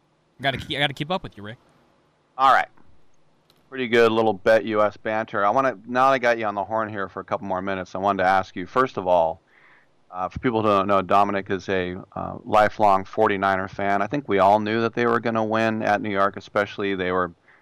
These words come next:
Speaker 2: pretty angry over losing their opening game at home, and the Jets are terrible. And this game was basically over at halftime at twenty-one to three. But it was a Pyrrhic victory. It was a day of carnage. Um, Nick Bosa hurt.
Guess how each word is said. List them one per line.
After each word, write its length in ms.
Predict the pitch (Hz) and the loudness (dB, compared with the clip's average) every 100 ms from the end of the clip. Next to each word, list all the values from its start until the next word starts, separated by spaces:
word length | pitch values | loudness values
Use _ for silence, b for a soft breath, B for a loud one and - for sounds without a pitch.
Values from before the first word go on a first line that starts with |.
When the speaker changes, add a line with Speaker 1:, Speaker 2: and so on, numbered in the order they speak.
| b | b
Speaker 2:
pretty 220 | - 113 | -4 -2
angry 400 | 98 101 101 101 | 0 -2 -2 -2
over 180 | 95 95 | -2 -4
losing 400 | 92 101 95 95 | -2 -2 -2 -2
their 140 | 87 95 | 2 2
opening 340 | 95 95 90 | 0 -4 -4
game 300 | 90 92 90 | -2 -2 -2
at 100 | 87 | -4
home, 540 | - 117 104 95 92 | -2 2 4 4 2
and 100 | 95 | 0
the 80 | 90 | -2
Jets 380 | 90 110 104 - | 0 2 2 -2
are 80 | - | -10
terrible. 720 | - - 214 110 90 85 147 - b b b - | -6 2 4 2 2 0 -2 -6 b b b -8
And 80 | 180 | -6
this 100 | 175 | -2
game 240 | 127 120 | 0 0
was 120 | 107 | 0
basically 580 | 87 107 107 104 101 98 | 0 0 0 -6 -4 0
over 260 | 98 90 87 | 2 2 -2
at 60 | |
halftime 640 | - 92 90 - 95 90 87 | 0 0 0 -2 -2 -2 -6
at 100 | - | -8
twenty-one 480 | 107 95 92 90 | -6 -4 -2 -4
to 100 | 87 | -4
three. 460 | 90 127 131 101 82 B B B - | -6 0 2 2 -2 B B B 2
But 160 | 135 | 4
it 80 | 143 | 6
was 240 | 151 165 139 | 4 2 0
a 40 | |
Pyrrhic 360 | - 151 135 104 | -2 2 2 2
victory. 400 | 127 - 127 120 | -2 0 0 2
It 80 | |
was 160 | 107 101 | 0 -4
a 40 | |
day 220 | 98 113 113 | 0 2 4
of 160 | 92 | 2
carnage. 640 | - 117 117 110 107 - - b b _ | 0 2 2 2 -6 -12 -18 b b _
Um, 420 | 101 98 92 95 95 | 0 2 2 0 -4
Nick 240 | 120 123 120 | 0 0 2
Bosa 720 | 117 117 117 123 113 107 - | 2 2 2 2 4 2 -2
hurt. 380 | - 113 107 | -8 -6 -6